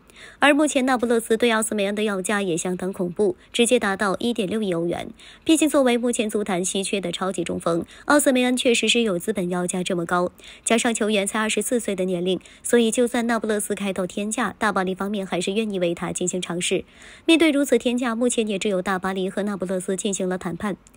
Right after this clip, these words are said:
拜仁、切尔西、曼联等球队是没有办法负担这个价格，而大巴黎想要拿下奥斯梅恩，也是为了让姆巴佩踢起来更加轻松和舒服。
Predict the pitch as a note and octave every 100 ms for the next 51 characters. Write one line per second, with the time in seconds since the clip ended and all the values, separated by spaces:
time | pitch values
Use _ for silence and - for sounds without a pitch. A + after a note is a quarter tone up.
0 | - - - D4+ C4 G#3+ A3+ C4+ G#3 -
1 | G#3 A3 B3 G3 G3 F#3 F#3 E3+ G#3 F3
2 | - F#3+ F#3+ E3+ G3+ F#3 E3 - F#3+ F#3
3 | F#3+ G#3 F#3+ F#3+ F3 E3+ E3+ - - -
4 | C#4 D4+ D4 C4+ C4 C4 A#3+ A3 G#3+ G3
5 | G#3 G#3+ G#3 G#3 G3+ F3+ F#3 G#3 F#3+ F3+
6 | G3 G3 F3+ F3 F#3 F#3 E3+ F3+ F3+ A3+
7 | G#3 A3+ A3 G#3 F3 F3+ A#3 G#3 F#3 -
8 | F#3+ F#3+ G3+ F3+ E3 F#3+ F3+ E3+